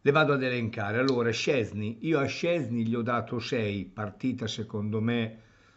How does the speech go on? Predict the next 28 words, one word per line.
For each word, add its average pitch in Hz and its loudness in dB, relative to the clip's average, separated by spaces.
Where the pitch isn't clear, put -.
da 123 2
ordinaria 113 2
amministrazione, 117 0
nulla 110 0
di 107 -2
più, 147 0
niente 107 -2
di 104 -4
particolare 104 -6
da 95 -4
segnalare. 123 -2
Il 151 0
gol, 127 6
sul 120 -2
gol 127 4
non 107 2
ci 110 -8
poteva 104 -4
fare 120 -2
nulla, 110 0
non 98 -2
è 101 -2
colpa 104 -6
sua. 95 -8
E 117 -2
per 131 2
il 123 -2
resto 117 -2